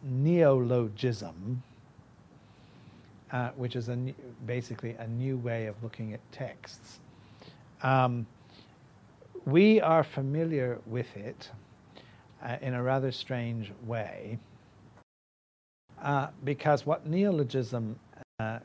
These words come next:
did, or what it, it, it promoted, um, was looking at ancient texts, all ancient texts, not just the Bible,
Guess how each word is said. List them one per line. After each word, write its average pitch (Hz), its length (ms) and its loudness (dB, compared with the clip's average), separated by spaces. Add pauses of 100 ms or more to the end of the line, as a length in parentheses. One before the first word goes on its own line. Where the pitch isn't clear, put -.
(540)
did, 117 440 -2
or 107 80 -8
what 110 220 -2
it, 123 80 -6 (160)
it, 127 200 -8
it 131 300 -10
promoted, 120 800 -4 (880)
um, 135 420 2 (380)
was 151 640 6 (1040)
looking 202 560 4
at 165 300 0
ancient 151 500 -2 (100)
texts, - 760 -6
all 170 320 10
ancient 101 380 -6
texts, 113 120 -10
not 139 120 -2
just 156 200 -8
the - 60 -4
Bible, 110 540 -2